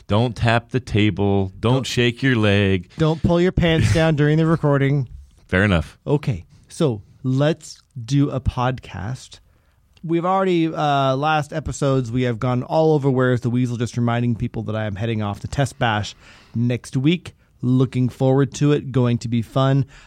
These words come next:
Speaker 2: I'm giving a talk called Adventures in Modern Testing. In the program as experiences, I've changed the title.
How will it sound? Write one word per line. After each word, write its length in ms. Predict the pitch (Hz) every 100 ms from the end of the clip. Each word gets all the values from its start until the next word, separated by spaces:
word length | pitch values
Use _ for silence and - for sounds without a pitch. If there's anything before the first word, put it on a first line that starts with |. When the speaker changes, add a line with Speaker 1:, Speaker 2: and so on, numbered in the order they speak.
| - -
Speaker 2:
I'm 140 | 123
giving 340 | 123 131 131 131
a 40 |
talk 460 | - 131 127 - - _ _ _
called 320 | - 131 123 143
Adventures 640 | 135 143 143 139 139 120
in 100 | 127
Modern 300 | 117 113 107
Testing. 420 | 117 147 - 147
In 180 | 147 123
the 40 | 113
program 500 | - 202 180 185 165
as 120 | 135
experiences, 760 | 127 - 160 160 147 151 143 127
I've 280 | 110 110
changed 360 | - 143 139 -
the 80 | 113
title. 520 | - 139 135 135